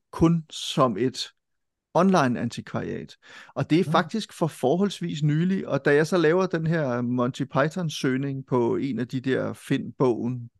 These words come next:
Speaker 1: dot D K eller Bogtorvet eller sådan et eller andet den stil, så f-, kommer alle de her næsten første udgaver af Monty Pythons bøger frem,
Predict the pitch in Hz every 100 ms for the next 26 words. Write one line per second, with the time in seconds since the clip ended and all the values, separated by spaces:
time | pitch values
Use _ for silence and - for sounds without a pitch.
0 | - 120 - 123 - 127 120 - 120 117
1 | 120 117 - - - _ 139 131 143 156
2 | 127 117 120 117 107 113 113 127 123 120
3 | 120 123 - 135 123 180 160 - - 175
4 | 165 147 160 175 170 170 147 143 - -
5 | - _ _ _ _ _ _ - - _
6 | - 147 143 156 175 156 143 147 147 139
7 | 135 135 135 131 123 123 135 127 123 -
8 | 143 - 139 95 120 160 151